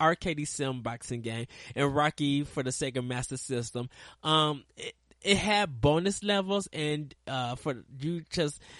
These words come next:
had to, like, get them, like, kinda str-, like, uh,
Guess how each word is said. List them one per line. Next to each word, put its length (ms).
had 280
to, 100
like, 280
get 220
them, 220
like, 180
kinda 300
str-, 320
like, 240
uh, 400